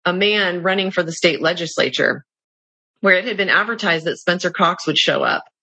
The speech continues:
Of course, Spencer Cox begged out of an in-person appearance because he was scared of covid.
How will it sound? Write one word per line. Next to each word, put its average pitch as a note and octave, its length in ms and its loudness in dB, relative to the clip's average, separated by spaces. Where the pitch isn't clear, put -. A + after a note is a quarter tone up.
Of A3+ 140 2
course, G#4 220 2
Spencer G#3 320 -2
Cox G3+ 440 0
begged F#3+ 360 0
out F3+ 180 2
of E3 80 -6
an D#3 160 -6
in-person F3 640 0
appearance - 800 -2
because F#3 760 -2
he G3 200 2
was E3+ 140 -2
scared E3 260 2
of D3 120 -12
covid. G#3 540 -2